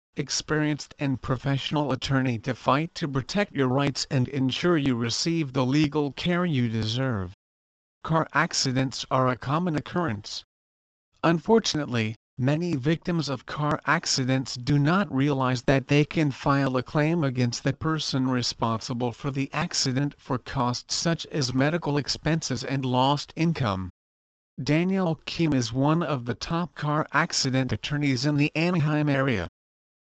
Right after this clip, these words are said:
From helping you understand your legal options to making sure you receive the justice you're entitled to,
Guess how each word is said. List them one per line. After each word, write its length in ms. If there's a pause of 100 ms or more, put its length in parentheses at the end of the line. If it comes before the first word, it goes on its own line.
(140)
From 280
helping 520
you 140
understand 600
your 200
legal 420
options 560
to 160
making 460
sure 280
you 200
receive 560
the 80
justice 640
you're 180
entitled 680
to, 260